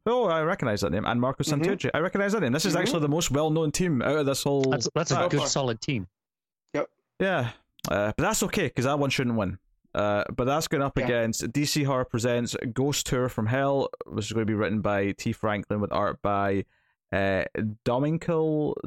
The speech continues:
Speaker 1: Domo Stanton. Okay. Probably butchered that name,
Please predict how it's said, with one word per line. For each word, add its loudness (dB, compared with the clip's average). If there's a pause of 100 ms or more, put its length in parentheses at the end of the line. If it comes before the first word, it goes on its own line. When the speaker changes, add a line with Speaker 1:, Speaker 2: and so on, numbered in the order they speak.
Speaker 1:
Domo 2
Stanton. -4 (300)
Okay. -2 (1500)
Probably 0
butchered -4
that 0
name, 0